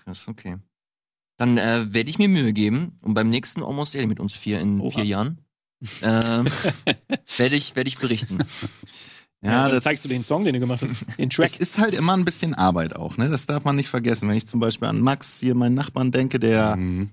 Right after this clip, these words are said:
Speaker 3: immer schon D J war, super viele Beats gebaut hat, musikalisches Gehör hat, der kann auch Klavier spielen und so, der fing vor zwei Jahren an, er will Gitarre lernen.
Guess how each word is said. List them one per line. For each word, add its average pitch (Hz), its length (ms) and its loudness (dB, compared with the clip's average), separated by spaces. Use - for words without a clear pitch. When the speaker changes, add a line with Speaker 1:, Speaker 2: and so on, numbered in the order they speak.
Speaker 3:
immer 117 180 4
schon 107 180 0
D 123 100 2
J 120 280 2
war, 110 360 2
super 101 480 -2
viele 117 240 0
Beats 123 320 -6
gebaut 110 400 2
hat, 110 120 2
musikalisches 113 720 0
Gehör 113 400 2
hat, 110 160 -2
der 104 60 0
kann 117 160 0
auch 104 140 0
Klavier 117 320 2
spielen 120 220 -2
und 113 80 2
so, 110 80 -2
der 110 120 2
fing 143 240 -2
vor 135 180 -4
zwei 123 220 0
Jahren 131 200 2
an, 131 200 0
er 123 140 -2
will 135 100 -2
Gitarre 131 360 -4
lernen. 90 360 -4